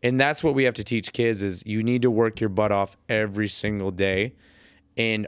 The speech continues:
earn your spot at the top. It's not given, you earn it. And it's by doing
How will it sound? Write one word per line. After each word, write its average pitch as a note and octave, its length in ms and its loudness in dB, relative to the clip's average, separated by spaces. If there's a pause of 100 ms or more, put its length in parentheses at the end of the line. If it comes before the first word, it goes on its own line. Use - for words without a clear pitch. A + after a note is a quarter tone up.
(140)
earn D3 360 2
your A#2 160 2
spot A2 460 0
at A2+ 200 -6
the G#2 80 -4
top. F2 300 -4 (460)
It's G#2+ 220 -2
not C3+ 300 0
given, A#2+ 400 2
you G#2+ 240 -2
earn C3 240 2
it. F#2+ 240 -2
And A2+ 140 -2
it's G#2+ 100 -4
by A2 220 0
doing B2 480 -2